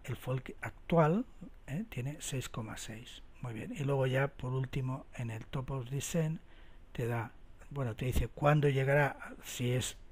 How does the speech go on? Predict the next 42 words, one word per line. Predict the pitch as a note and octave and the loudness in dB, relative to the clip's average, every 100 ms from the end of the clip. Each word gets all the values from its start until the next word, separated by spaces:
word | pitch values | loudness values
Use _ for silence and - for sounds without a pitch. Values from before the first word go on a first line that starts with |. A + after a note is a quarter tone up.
| - | -6
está | - - C3 | -4 -2 -2
subiendo | C3 C#3 C#3 A2+ | 2 2 4 0
al | |
top | - A#2+ | -4 -6
of | C3+ - | -6 -2
climb, | F3+ F3 F#3+ - - - - - | 4 6 6 0 -8 -16 -16 -10
y | - | -2
en | B2+ | 0
este | A#2+ - | 0 -4
caso | B2 B2 B2 | -4 -2 -2
ya | A#2 | -2
está | A#2 B2 | -2 -2
en | A#2 | -4
crucero, | C3 - C3+ C3 | -6 -2 0 0
su | - A#2+ | -4 -8
siguiente | - A#2+ A#2+ B2 B2+ | -6 -4 -2 0 0
punto | - C3 B2+ A#2+ | 0 -4 -4 -6
es | - | -6
el | A2+ | -4
de | A#2 | -4
descenso, | B2 C#3+ - C#3 C3 D3+ D#3 - - - | -4 -2 0 0 0 -2 -4 -10 -18 -8
pues | A#2+ A#2+ | -2 -2
le | A#2+ | 0
quedan | B2+ B2+ | 2 2
ciento | - B2+ B2 B2 | 2 0 0 -2
veinticuatro | A#2+ A#2+ B2 B2 | -4 -4 -6 -4
millas | A#2+ A#2+ B2 | -2 -2 -4
para | - B2 | -4 -6
llegar | A2 A2+ A#2 - - - - - - | -4 -4 -4 -6 -10 -14 -18 -18 -8
a | C#3 | -2
iniciar | B2+ A2+ - A#2 A2 | -2 0 0 -2 -4
el | A#2 | -6
descenso. | G#2 - A2+ - - - - | -8 -8 -6 -6 -8 -10 -2
Y | E3+ | 0
te | - | 4
habla | D3 C3+ C#3+ D3 | 6 6 4 0
del | - C3+ A2 | -4 -4 -2
viento. | A2 G2+ - - - - - - - - | -4 -4 -6 -12 -14 -18 -18 -18 -16 -6
Yo | C3+ | -2
lo | B2+ | 0
tengo | B2 B2 C3+ C3+ | 0 0 2 4
en, | B2+ A#2 A2+ A2 | 4 2 -2 -4